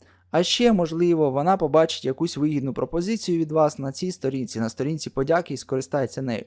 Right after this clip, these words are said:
Тобто ви ще можете на сторінку подяки розмістити, запропонувати людині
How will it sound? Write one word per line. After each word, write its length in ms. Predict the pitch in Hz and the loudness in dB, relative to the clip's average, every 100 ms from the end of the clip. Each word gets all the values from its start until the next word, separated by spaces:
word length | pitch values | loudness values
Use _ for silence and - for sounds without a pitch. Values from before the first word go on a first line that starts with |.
| _ | _
Тобто 240 | _ - | _ -6
ви 160 | 147 208 | -4 -4
ще 160 | - | -4
можете 360 | 147 156 151 - | -6 -6 -6 -8
на 100 | 131 | -12
сторінку 400 | - 143 139 135 | -8 -8 -8 -6
подяки 460 | 180 185 226 - 156 | -4 -2 -2 -2 -4
розмістити, 640 | 139 131 131 202 196 190 - _ _ _ _ _ - | -4 -8 -8 -8 -2 -4 -4 _ _ _ _ _ -4
запропонувати 680 | 127 135 139 143 156 185 143 | -2 -2 -4 0 2 2 0
людині 400 | 131 139 160 | -4 -2 -2